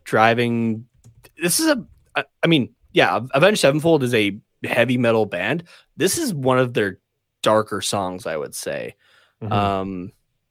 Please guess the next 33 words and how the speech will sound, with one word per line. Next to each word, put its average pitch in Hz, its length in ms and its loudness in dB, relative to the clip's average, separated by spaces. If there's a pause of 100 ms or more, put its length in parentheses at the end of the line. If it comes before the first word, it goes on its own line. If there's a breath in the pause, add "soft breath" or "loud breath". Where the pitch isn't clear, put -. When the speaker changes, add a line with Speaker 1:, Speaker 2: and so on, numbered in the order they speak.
Speaker 1:
by, 104 320 2
you 123 180 0
know, 101 120 0
the 104 100 -6
sounds 101 400 -2
of 98 100 -8
it 101 100 0
and 98 140 -8
that 95 160 -10
kind 101 160 -14
of 98 100 -16
thing. 98 340 -10 (480 soft breath)
Um, 101 420 -4
and 127 120 2
they 127 80 6
were 117 460 4 (100)
on 127 140 2
those 110 240 -2
breakdowns 104 400 0
as 98 100 -8
well. 95 140 -2
They 98 100 0
were 98 60 -2
kinda 113 180 0
laughing 101 380 -2
how 110 120 0
they 104 120 0
were 98 220 -4 (240)
really 123 500 4
diving 104 440 2
into, 104 240 -6
<laughs> - 40 2
like, 113 240 2